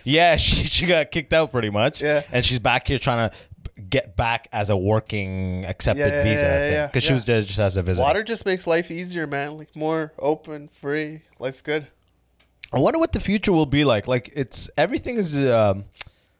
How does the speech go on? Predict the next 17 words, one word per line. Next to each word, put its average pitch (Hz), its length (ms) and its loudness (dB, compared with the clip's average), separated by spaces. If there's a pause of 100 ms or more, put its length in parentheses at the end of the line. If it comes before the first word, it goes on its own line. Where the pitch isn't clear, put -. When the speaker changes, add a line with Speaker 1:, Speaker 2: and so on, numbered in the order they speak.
(800)
Speaker 1:
like, 143 200 0
with 143 180 -2
big 156 200 -2
co-, - 220 0
like, 139 240 0
C 165 400 2
E 143 40 4
Os, 110 540 0
you 113 160 0
know 123 100 2
what 135 120 2
I 131 80 2
mean? 139 180 0
Like, 123 240 0
all 135 200 4
that, 131 180 0
ca-, 139 100 -4